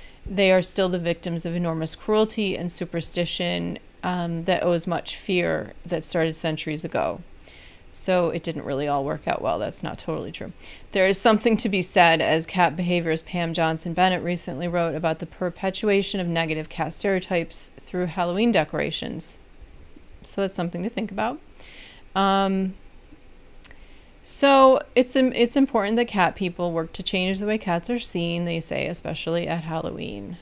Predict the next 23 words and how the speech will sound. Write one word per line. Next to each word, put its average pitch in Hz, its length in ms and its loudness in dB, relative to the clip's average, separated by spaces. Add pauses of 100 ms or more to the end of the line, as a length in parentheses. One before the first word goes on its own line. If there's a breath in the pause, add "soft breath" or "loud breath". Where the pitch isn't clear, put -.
(160)
So, - 500 -8 (540 loud breath)
and 185 200 0
this 196 180 0
article 185 480 2
was 175 200 -4
written 165 240 -4
by 170 640 -2 (760)
Catherine 180 500 0
M. 160 380 -2
Rogers. 117 560 -2
So 190 120 -4
I 175 40 2
wanna 175 260 -4
give 170 220 -6
her, 170 420 -4
oh, 226 80 6
no, 233 260 2
sorry, 196 260 4
this 214 200 0
was 208 160 0
written 180 200 0
by 180 140 2
Erin, 165 440 -4